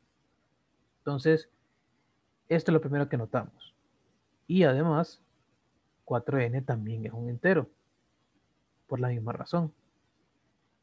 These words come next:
Es un producto de dos números enteros. Ahora, lo único que nos resta asegurar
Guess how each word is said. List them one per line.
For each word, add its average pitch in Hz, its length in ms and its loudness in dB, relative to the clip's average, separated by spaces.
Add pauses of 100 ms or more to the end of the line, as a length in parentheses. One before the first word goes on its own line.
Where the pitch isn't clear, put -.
(400)
Es 117 100 -10
un 117 100 -8
producto 151 460 0
de 135 80 2
dos 135 80 0
números 135 320 -2
enteros. - 500 -10 (880)
Ahora, 170 400 4 (480)
lo 135 140 -4
único 143 260 -2
que 156 100 4
nos 147 140 4
resta 147 300 4
asegurar 147 560 4